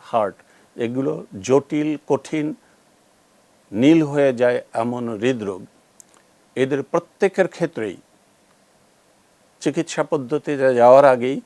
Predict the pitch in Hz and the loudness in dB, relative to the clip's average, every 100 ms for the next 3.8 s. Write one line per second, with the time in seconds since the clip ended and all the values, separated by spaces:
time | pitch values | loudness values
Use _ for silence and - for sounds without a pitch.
0 | _ _ _ - 110 127 143 127 107 117 | _ _ _ -4 0 2 0 2 4 4
1 | 127 147 165 147 143 160 165 170 139 113 | 2 0 -4 -4 -4 -4 -4 -2 -2 -2
2 | 123 139 156 151 131 131 - 127 127 123 | -6 -8 -10 -10 -6 -8 -8 -8 -6 -6
3 | 123 - 120 - - 143 156 | -4 -2 -4 -4 -12 -10 -10